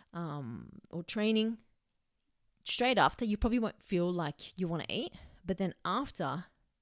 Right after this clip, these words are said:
you have, if you've lost that much, that many calories, then you're definitely gonna be hungrier. People who tend to do cardio-based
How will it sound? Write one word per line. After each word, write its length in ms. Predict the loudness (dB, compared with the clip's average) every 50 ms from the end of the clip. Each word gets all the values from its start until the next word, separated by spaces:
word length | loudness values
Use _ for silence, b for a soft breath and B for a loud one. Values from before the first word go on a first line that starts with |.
| _ _ b b b b b b b b b b b b
you 380 | -8 -4 -2 0 2 2 2 0
have, 500 | -2 -2 0 0 0 0 -2 -4 -12 -20 b b b b b b
if 200 | -4 -4 -2 -2
you've 140 | -2 -2
lost 380 | 0 0 2 2 2 0 0 0
that 160 | -2 -2 -2
much, 360 | 0 0 -2 -2 -4 -6 -6
that 240 | -4 -2 -2 -2 -2
many 200 | 0 -2 -2 -2
calories, 800 | -2 -4 -2 0 0 0 0 -2 -2 -4 -6 -6 -6 -10 -12 -14 -18 -20 _ _ _ _ _ _ _ _ _ _ -12 -6
then 380 | -2 0 2 2 2 2 0 -2 B B B B
you're 140 | 4 4 2 2 2
definitely 580 | 0 2 2 2 2 2 2 4 4 2 2 0 b b b b b
gonna 180 | 0 0 0 0
be 300 | 0 0 0 0 -2 _ _ _
hungrier. 720 | -16 -10 -6 -4 -2 -2 0 0 -2 -2 -4 -4 -8 -12 _ -20 B B B B B
People 220 | B 2 4 6 4
who 80 | 4
tend 280 | 4 4 4 2 2 2
to 80 | 0 0
do 280 | 0 2 2 2 2 0 B B B B B
cardio-based 640 | 0 0 2 2 2 2 2 0 -2 -4 -4 -8